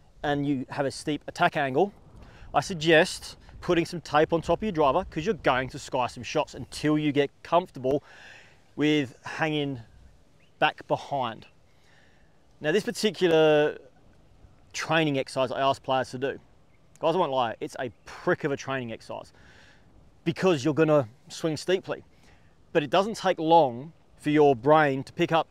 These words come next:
the, the notion that I don't like having the clubs swing down too much and the golf ball pop sky up in the air and go a hundred metres. And so over time,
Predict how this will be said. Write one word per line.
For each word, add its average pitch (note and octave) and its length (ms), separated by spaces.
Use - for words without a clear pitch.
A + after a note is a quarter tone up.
the, C#3 200
the C3+ 100
notion D3 380
that C#3 120
I F#3 140
don't D#3 340
like D3 400
having C#3 500
the C3 60
clubs - 460
swing E3 460
down D#3 240
too G3+ 160
much C#3+ 260
and C#3+ 100
the B2 60
golf C#3 220
ball C3 140
pop - 300
sky D#3 460
up F3 140
in F#3 80
the F3 80
air C#3 140
and C#3+ 100
go C#3 140
a - 20
hundred C3+ 260
metres. E3+ 320
And E3 100
so D#3+ 360
over D3+ 240
time, D#3+ 420